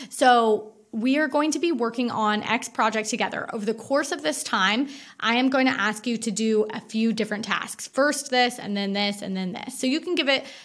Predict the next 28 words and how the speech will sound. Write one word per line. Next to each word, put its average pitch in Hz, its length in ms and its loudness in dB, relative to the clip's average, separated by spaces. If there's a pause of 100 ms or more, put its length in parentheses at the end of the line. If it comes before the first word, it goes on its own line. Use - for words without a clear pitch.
some 294 180 0
context 262 400 4
ahead 208 200 0
of 202 80 -4
time, 262 340 2
or 311 160 0
you 339 120 2
can 330 120 -2
just 277 200 -2
tell 233 180 2
it 226 120 0
the 220 80 -2
next 202 380 0
step - 380 -2 (320)
in 208 380 0
the 208 100 -4
cycle. - 480 -6 (100)
I 214 100 6
would 214 160 2
say, 208 160 0
"Next, 247 440 2
what 262 140 2
we're 294 100 0
going 277 260 2
to 277 120 -2
do 190 360 2
is 226 260 -4
create 220 680 0